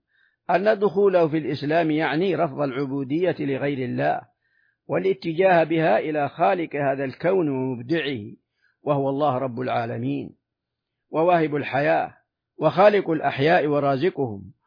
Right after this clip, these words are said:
والمتصرف فيهم. كان يعلم ذلك الصغير منهم والكبير، والذكر والأنثى، والحر والعبد، والعامي والمتعلم،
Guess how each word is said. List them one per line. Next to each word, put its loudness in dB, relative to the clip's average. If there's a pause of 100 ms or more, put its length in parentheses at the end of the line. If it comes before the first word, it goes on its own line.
(260)
والمتصرف 2
فيهم. -2 (560)
كان 4
يعلم 6
ذلك 6
الصغير 0
منهم 0
والكبير، -4 (400)
والذكر 0
والأنثى، 0 (400)
والحر 2
والعبد، 2 (360)
والعامي 2
والمتعلم، 0